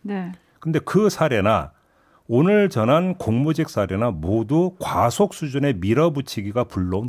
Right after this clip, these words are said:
Speaker 2: 그림자. 이렇게 봐도 되는 거 아니겠습니까?
Speaker 1: 음.
Speaker 2: 이 권력의 수직적 구조에서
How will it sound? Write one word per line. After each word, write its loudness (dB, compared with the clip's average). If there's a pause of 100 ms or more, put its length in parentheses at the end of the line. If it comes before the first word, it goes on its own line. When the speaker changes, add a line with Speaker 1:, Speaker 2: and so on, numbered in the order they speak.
Speaker 2:
그림자. -4 (640)
이렇게 0
봐도 -2
되는 -4
거 -6
아니겠습니까? -10
Speaker 1:
음. -10 (680)
Speaker 2:
이 0
권력의 2
수직적 -2
구조에서 2